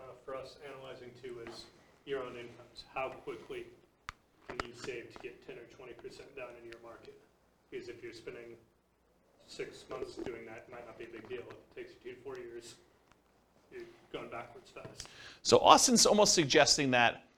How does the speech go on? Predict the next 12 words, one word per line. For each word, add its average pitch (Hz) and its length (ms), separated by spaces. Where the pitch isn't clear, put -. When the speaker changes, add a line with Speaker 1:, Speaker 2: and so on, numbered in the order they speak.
Speaker 2:
how 240 260
long 277 240
it 214 100
would 185 160
take - 360
you 147 380
to 156 140
save 202 400
up 165 160
that 143 220
ten 165 180
percent 131 640